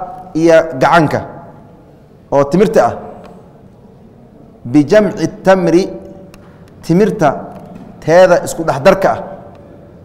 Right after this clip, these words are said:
Timirta teeda isku dhex darka ah. Oo, waxaa weeyaan, nooc fiican iyo nooc yara, eh, muxuu ahaa, dhexdhexaad iyo nooc bufa iyo timirtii isku dhex qasan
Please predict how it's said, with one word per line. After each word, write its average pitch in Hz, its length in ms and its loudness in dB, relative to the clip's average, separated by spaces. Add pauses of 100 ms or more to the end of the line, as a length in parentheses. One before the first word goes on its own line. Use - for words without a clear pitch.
(1120)
Timirta 147 320 -2
teeda 160 300 4
isku - 180 -2
dhex 120 160 0
darka 131 240 2
ah. 175 100 -4 (680)
Oo, 147 160 2
waxaa 165 160 2
weeyaan, 180 380 4 (420)
nooc 147 400 0
fiican 156 400 2
iyo 120 180 -4 (680)
nooc 151 300 2
yara, 151 260 6 (220)
eh, 139 100 0
muxuu 156 220 -2
ahaa, 151 180 4
dhexdhexaad 135 500 0
iyo 117 140 -2 (540)
nooc 160 340 4
bufa 190 320 4 (100)
iyo 135 220 2 (560)
timirtii 208 360 2
isku 190 220 -2
dhex 175 200 2
qasan 151 260 0